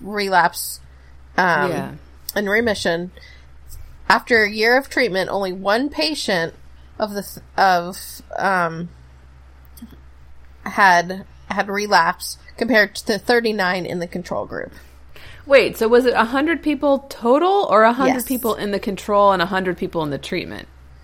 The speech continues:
Speaker 1: Just over a hundred people, so neither
Speaker 2: My
Speaker 1: participated in
Speaker 2: gosh.
Speaker 1: this study.
Speaker 2: So they were talking about fif-, like, basically, yeah, fifty-two and fifty.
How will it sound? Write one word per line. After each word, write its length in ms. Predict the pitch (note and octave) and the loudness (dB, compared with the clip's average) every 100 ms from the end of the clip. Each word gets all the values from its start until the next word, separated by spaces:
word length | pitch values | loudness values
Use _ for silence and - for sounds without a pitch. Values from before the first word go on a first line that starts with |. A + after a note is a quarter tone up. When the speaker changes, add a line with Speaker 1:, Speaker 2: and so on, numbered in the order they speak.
| - - | -20 0
Speaker 1:
Just 280 | B3 C4+ - | 2 2 2
over 340 | - C4 C4+ | 4 4 4
a 80 | B3+ | 2
hundred 320 | A#3 A#3+ A#3 | 2 0 -2
people, 360 | - F3+ - D3+ | -2 -6 -4 -8
so 180 | - E3+ | -6 -4
neither 720 | F3 F#3 F#3+ F3 F#3 E3+ - - - - - - - - - - - - - - - - | -4 2 4 4 0 -6 -8 -12 -18 -20 -20 -20 -20 -20 -20 -20 -20 -20 -20 -20 -20 -20
Speaker 2:
My 80 | - - | -16 -4
Speaker 1:
participated 520 | A3+ C4+ B3 A3+ G#3 | -2 -2 0 -2 0
in 100 | G#3 | -2
Speaker 2:
gosh. 100 | G3 | -4
Speaker 1:
this 100 | F#3 | -6
study. 400 | - D#3+ G#2+ F#3+ - - - - - - | -6 -6 -6 -10 -12 -20 -20 -20 -20 -12
Speaker 2:
So 120 | C4 | 2
they 100 | C#4+ | 4
were 100 | D4+ | 6
talking 360 | F#4 F4+ F4 | 6 6 6
about 260 | E4 D4 A3+ | 2 2 2
fif-, 500 | - - - B3 - | -2 -8 0 0 0
like, 320 | F#3+ F#3+ - - | -4 -4 -6 2
basically, 720 | G#3+ A3 G3 G3 E3+ E3 - _ _ _ | 4 4 0 2 2 -2 -12 _ _ _
yeah, 300 | - F3 B2+ | 2 4 4
fifty-two 540 | - G#3 G3+ A3 A3+ G3+ | 0 -4 -4 -2 0 0
and 140 | F3 | 0
fifty. 580 | - F#3+ - - - - | -2 -4 -4 -8 -12 -18